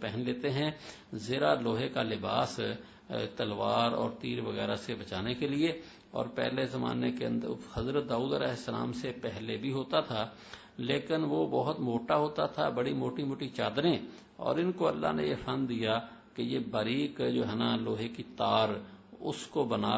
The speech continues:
کر، اس کو موڑ موڑ کر خاص طریقے سے بنایا جاتا تھا۔ لاہور کے عجائب گھر کے اندر جو ہے نا، وہ اس قسم کا ایک انہوں نے زرہ وہ وہاں لٹکایا ہوا ہے دکھانے کے لیے۔ تو وہ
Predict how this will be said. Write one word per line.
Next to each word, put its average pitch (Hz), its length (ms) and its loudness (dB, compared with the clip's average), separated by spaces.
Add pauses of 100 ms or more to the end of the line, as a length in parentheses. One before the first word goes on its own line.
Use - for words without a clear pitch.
(120)
کر، 117 200 2
اس 127 440 0
کو 135 160 -2
موڑ 120 300 2
موڑ 117 320 0
کر 131 240 -2
خاص 117 280 -2
طریقے 107 340 -6
سے - 160 -8
بنایا 104 280 -4
جاتا 143 280 0
تھا۔ 98 220 -4 (1200)
لاہور 147 360 4
کے 165 160 -2
عجائب 135 400 4
گھر 120 200 2
کے - 160 -2
اندر 143 300 0
جو 135 180 2
ہے 120 60 2
نا، 131 220 0
وہ 135 160 2
اس - 200 -4
قسم 127 300 -4
کا 123 160 0
ایک 117 240 0
انہوں 117 220 0
نے 113 220 -2
زرہ 107 300 2 (440)
وہ 143 200 0
وہاں 123 240 0
لٹکایا 107 540 0
ہوا 98 300 -2
ہے 104 180 -2
دکھانے 123 500 -6
کے - 60 -16
لیے۔ - 40 -20 (1900)
تو 135 100 2
وہ 156 120 8